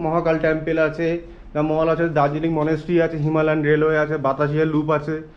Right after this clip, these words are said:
এগুলো যতগুলো আছে ওনারা কিন্তু এই হোটেল থেকে কিন্তু গাড়ি বুক করে আপনাদের প্যাকেজে ঘোরাবে। তো চলুন জেনে নেওয়া যাক এর ভাড়া কত লাগে গাড়ি। আচ্ছা, আপনারা এই হোটেলে আসলে কিন্তু এই দাদার গাড়ি করে আপনারা ঘুরতে পারেন। দাদা, আহ, আপনার নামটা একটু বলবেন?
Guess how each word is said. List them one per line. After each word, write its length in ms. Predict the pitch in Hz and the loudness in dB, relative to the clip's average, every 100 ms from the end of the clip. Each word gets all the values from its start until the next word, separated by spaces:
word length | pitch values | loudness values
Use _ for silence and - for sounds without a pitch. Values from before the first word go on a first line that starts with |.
| - - - | -20 -20 -8
এগুলো 180 | 185 220 170 | 0 2 4
যতগুলো 460 | 170 208 208 214 | 2 2 2 2
আছে 240 | 208 202 208 262 - - - | 2 2 -2 -4 -10 -12 -4
ওনারা 300 | 170 185 196 | 0 2 2
কিন্তু 300 | 196 196 196 247 - - | 2 0 -2 -4 -10 -8
এই 200 | 160 208 | -2 0
হোটেল 300 | 180 180 196 | 2 2 2
থেকে 200 | 196 202 | 2 -2
কিন্তু 260 | 196 196 208 | -2 -4 -4
গাড়ি 260 | 175 165 180 | 0 0 0
বুক 200 | 170 175 | -4 -4
করে 160 | 190 185 | -4 -4
আপনাদের 340 | 160 170 185 196 | -4 -4 -4 -2
প্যাকেজে 340 | 165 165 160 | -2 -2 -4
ঘোরাবে। 360 | 139 127 117 98 - - - | -4 -4 -4 -6 -12 -20 -16
তো 60 | 151 | -4
চলুন 280 | 185 202 | 2 2
জেনে 200 | 175 175 | 2 2
নেওয়া 220 | 185 196 185 | 0 0 0
যাক 180 | 165 190 - - 151 | -2 -4 -10 -10 -4
এর 140 | 175 | -4
ভাড়া 380 | 143 143 160 175 | -2 0 0 0
কত 140 | 151 151 | 0 0
লাগে 320 | 139 113 110 | 0 -2 -4
গাড়ি। 220 | 113 110 107 - _ - | -6 -8 -10 -16 _ -8
আচ্ছা, 180 | 135 156 | 0 0
আপনারা 380 | 143 151 185 196 | 2 2 4 4
এই 280 | 190 196 208 | 4 4 4
হোটেলে 340 | 175 190 214 | 2 2 4
আসলে 280 | 190 190 220 | 2 2 -2
কিন্তু 360 | 208 190 220 - | -2 -2 -4 -2
এই 140 | 165 180 | 0 4
দাদার 320 | 160 170 175 | 4 4 4
গাড়ি 220 | 151 151 | 2 2
করে 200 | 170 185 | 2 2
আপনারা 260 | 170 170 190 | 2 2 0
ঘুরতে 280 | 175 180 175 | 2 0 0
পারেন। 240 | 135 120 | -2 0
দাদা, 200 | 139 190 214 | 0 2 2
আহ, 160 | 185 139 139 135 131 | 2 2 2 2 0
আপনার 200 | 131 160 | -2 -2
নামটা 260 | 151 165 | 0 0
একটু 140 | 190 208 | -2 -2
বলবেন? 260 | 202 214 | -4 -4